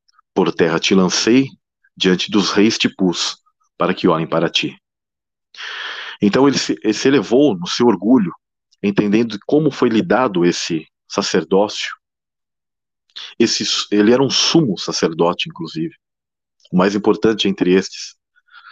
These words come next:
E nesse sacerdócio, ele se elevou no seu coração e no conhecimento que ele possuía.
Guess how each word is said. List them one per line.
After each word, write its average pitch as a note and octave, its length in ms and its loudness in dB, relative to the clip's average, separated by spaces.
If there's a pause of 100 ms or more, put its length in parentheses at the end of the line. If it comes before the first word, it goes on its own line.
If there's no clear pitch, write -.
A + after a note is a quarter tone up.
(380)
E G#2+ 60 2
nesse A#2 240 2
sacerdócio, G#2+ 840 0 (720)
ele G#2+ 640 4 (960)
se - 180 0
elevou B2 400 4
no A2 80 2
seu G2 140 -2
coração E2+ 520 -2 (880)
e B2 60 2
no B2+ 120 4
conhecimento C#3+ 800 0
que - 80 -2
ele C#3 120 2
possuía. G2 600 -4